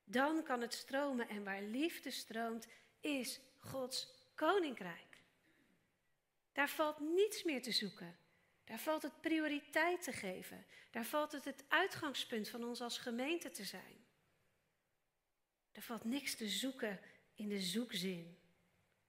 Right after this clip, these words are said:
Dus hulp vragen en ontvangen is liefde, wederzijdse liefde. Zo kan het stromen. En Helene, als nieuwe hoofddiaconie, gaat ons helpen.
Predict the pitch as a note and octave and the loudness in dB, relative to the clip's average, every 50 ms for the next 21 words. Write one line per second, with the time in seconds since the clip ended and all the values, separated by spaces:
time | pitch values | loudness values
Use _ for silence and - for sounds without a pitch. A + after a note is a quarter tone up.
0 | _ _ _ _ _ _ _ _ _ _ _ _ _ _ _ _ _ _ _ _ | _ _ _ _ _ _ _ _ _ _ _ _ _ _ _ _ _ _ _ _
1 | _ _ _ _ - - - - - A3 B3 C#4 D4 C4+ C#4+ - - - A3+ A#3 | _ _ _ _ -8 -6 -6 -6 -4 -2 0 0 0 0 -2 -6 -6 -2 0 2
2 | B3 C4 A#3 - - G#3 G3 G3+ G3+ G3+ G3 - - - B3 A#3 A3 G3+ F#3 F3+ | 4 4 4 2 0 -2 -2 -2 -2 -2 -4 -4 -6 -2 -2 0 0 0 -2 -2
3 | F3 - - - - - - - - - _ _ _ _ _ _ _ _ _ _ | -4 -8 -12 -20 -20 -20 -20 -20 -20 -20 _ _ _ _ _ _ _ _ _ _
4 | _ _ _ _ - A#3+ - C4+ C4 C4+ E4 F4+ F4+ - - - F#3+ E3+ D#3+ - | _ _ _ _ -8 -6 -4 -2 2 4 4 4 4 2 -4 -6 -6 -6 -6 -8
5 | - G#3 B3 C#4 D#4 E4+ F4+ F4+ F4 D#4+ D#4 D4+ D4 - - C4 A#3+ B3+ C4+ C4+ | -6 -2 2 4 4 4 4 4 2 2 0 -2 -2 -2 0 0 0 0 0 -2
6 | C4 C4 - - C4 B3 A#3+ A#3 A#3 - - _ _ - A3 G#3 B3+ C#4+ D4 - | -4 -6 -6 -6 -4 -4 -6 -6 -10 -14 -20 _ _ -8 -4 0 0 0 0 -2
7 | - - G3 E3 D#3 - - - _ _ _ _ _ _ _ _ _ - - - | -4 -6 -8 -8 -10 -12 -20 -20 _ _ _ _ _ _ _ _ _ -8 -2 0
8 | C4 C4 C4 D#4 D4 C#4+ C4+ - - - - C#4 D4 D4 E4 F4 F4 C4+ G3+ D#3+ | 0 2 4 2 2 2 2 -2 -4 -4 -4 -2 0 0 2 2 2 0 0 -2
9 | C#3 - - _ _ _ _ _ _ _ _ _ _ _ _ _ _ _ _ _ | -6 -10 -18 _ _ _ _ _ _ _ _ _ _ _ _ _ _ _ _ _
10 | _ _ _ _ _ _ _ _ _ _ _ _ _ - A3+ A#3+ B3 B3 B3+ C#4 | _ _ _ _ _ _ _ _ _ _ _ _ _ -6 -4 -2 0 0 0 2
11 | C#4 D4 D4+ D4+ D#4 - - - - - - _ _ - - - C4 C4 C4+ C4 | 2 2 2 0 0 -2 -6 -14 -20 -20 -20 _ _ -12 -6 -4 -2 2 2 4
12 | B3 C4 C#4 C4+ C#4 - C4+ C4+ B3+ C4 B3+ B3 A#3 A#3 A3+ A3 A3 - B3+ B3+ | 4 4 2 2 0 -2 -2 -2 -2 -2 -2 -2 -2 0 0 0 -2 -2 -4 -4
13 | - C#4 B3+ - - A3 A#3 C4 D4+ F4 F#4 F4+ F#4 G#3 E3+ E3 E3+ | -4 -4 -4 -4 -4 -4 -4 -4 -2 -2 -4 -4 -6 -10 -10 -10 -12